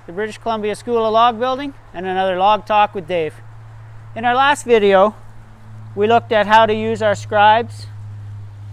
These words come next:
to mark out the cut line to fit one log to the next. In this video, we want to look at how we cut the belly cut.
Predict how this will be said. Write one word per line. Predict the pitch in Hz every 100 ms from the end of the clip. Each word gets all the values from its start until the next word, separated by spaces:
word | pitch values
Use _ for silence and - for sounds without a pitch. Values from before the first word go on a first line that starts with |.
| -
to | 202
mark | 202 208 208
out | 208 208 214 - - - - - - - - -
the |
cut | - 226 220
line | 214 214 208 202 185 - -
to | 185
fit | 202 202
one | 202 202
log | 196 185 185 165 -
to | 190
the | 175
next. | 180 170 - - - -
In | 208
this | 233 254
video, | 262 269 262 254 254 - - - -
we | 202
want | 220 214
to | 208
look | 220 226
at | 208 160
how | 185 202
we | 185
cut | - 214 196
the | 175
belly | 165 160 147
cut. | 175 147